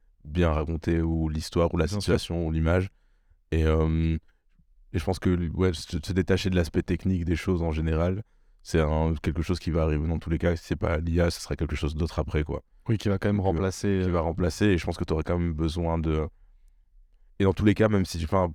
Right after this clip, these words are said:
Speaker 1: pour là avoir déjà testé, euh, dans tous les cas, l'image qu'on te propose ou le, la photo que t'as, ça,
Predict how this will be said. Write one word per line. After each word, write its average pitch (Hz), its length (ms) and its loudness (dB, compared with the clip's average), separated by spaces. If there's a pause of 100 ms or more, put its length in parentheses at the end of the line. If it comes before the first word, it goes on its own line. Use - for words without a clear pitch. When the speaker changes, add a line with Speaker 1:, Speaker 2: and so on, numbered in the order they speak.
(120)
Speaker 1:
pour 95 120 0
là 101 120 6
avoir 87 200 2
déjà 82 200 0
testé, 95 400 0 (520)
euh, 80 500 0 (800)
dans 87 100 0
tous 90 100 -4
les 90 120 2
cas, 107 120 6
l'image 92 360 4
qu'on 87 160 -4
te - 60 -8
propose 92 520 0
ou 85 80 0
le, 80 960 2
la 78 160 2
photo 87 280 -2
que - 80 -10
t'as, 87 260 2
ça, 82 240 -2